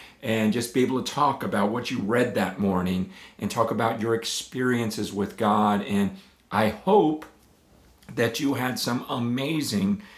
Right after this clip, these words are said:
experiences with God this week. Um, I know for me, reading through the book of John, um, I felt like they were the most meaningful to me.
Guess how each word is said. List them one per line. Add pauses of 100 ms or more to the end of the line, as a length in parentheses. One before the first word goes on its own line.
(340)
experiences
with
God
this
week.
Um, (400)
I
know
for
me, (200)
reading
through
the
book
of
John, (100)
um, (800)
I
felt
like (180)
they
were
the
most
meaningful
to
me.